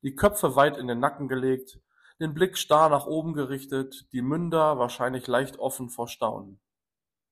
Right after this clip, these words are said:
In diesem Moment herrscht ein absolutes Vakuum. Gerade war ihr Freund, ihr Halt und ihr Herr noch zum Greifen nah. Und plötzlich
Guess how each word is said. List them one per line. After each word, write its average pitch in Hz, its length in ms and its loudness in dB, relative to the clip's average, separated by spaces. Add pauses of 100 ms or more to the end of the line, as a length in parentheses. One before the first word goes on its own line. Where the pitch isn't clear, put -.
(680)
In 160 120 -6
diesem 214 200 0
Moment 143 360 2
herrscht 143 260 0
ein 143 160 -8
absolutes 151 600 -4
Vakuum. 113 540 0 (640)
Gerade 147 540 4
war 143 160 6
ihr 131 120 0
Freund, 165 640 2 (220)
ihr 139 220 -6
Halt 175 420 -2 (100)
und 131 160 -8
ihr 131 140 -4
Herr 123 460 -2
noch 127 160 -12
zum 120 180 -10
Greifen 127 400 -4
nah. 117 340 -6 (480)
Und 131 160 -10
plötzlich 147 760 -2